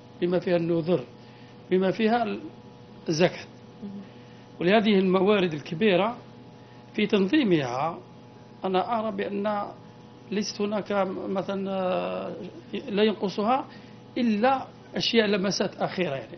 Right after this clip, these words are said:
Speaker 1: باعتبار أنها أخذت تجربة وفيها دراسة، والأستاذ مزدور حفظه الله يعني كان من الأوائل اللي ربما، آه، قننوا وربما أعطوا أبعاد لهذه وأعطوا إضافات لهذه،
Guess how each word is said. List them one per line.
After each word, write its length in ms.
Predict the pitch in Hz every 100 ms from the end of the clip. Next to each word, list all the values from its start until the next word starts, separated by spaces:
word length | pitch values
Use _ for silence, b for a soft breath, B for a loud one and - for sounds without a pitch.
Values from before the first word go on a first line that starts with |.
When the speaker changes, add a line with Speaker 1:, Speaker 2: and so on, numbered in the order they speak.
| 151
Speaker 1:
باعتبار 360 | 151 196 185
أنها 360 | 180 175 175 214 B B B B -
أخذت 360 | 196 175 160 147
تجربة 560 | - 170 165 156 165 233 - - - - -
وفيها 460 | 156 160 175 180 175
دراسة، 560 | 160 180 180 165 208 285 - B B B - -
والأستاذ 460 | 311 147 - 175 156 202 196 175
مزدور 300 | 170 156 185
حفظه 380 | 139 196 175 170
الله 220 | 170 180
يعني 200 | 160 156
كان 320 | 151 175 180
من 200 | 170 175
الأوائل 460 | 175 180 175 202 190
اللي 100 | 180
ربما، 400 | 170 180 233 247 B B B B B -
آه، 720 | 202 190 185 180 190 - - - -
قننوا 560 | 214 202 180 208 196
وربما 380 | 185 175 180 190
أعطوا 540 | 202 185 196 208 185
أبعاد 480 | 190 165 208 208 190 -
لهذه 640 | 185 170 196 170 180 202 220
وأعطوا 380 | 165 196 196
إضافات 400 | 185 190 180 196
لهذه، 480 | 190 175 180 175 190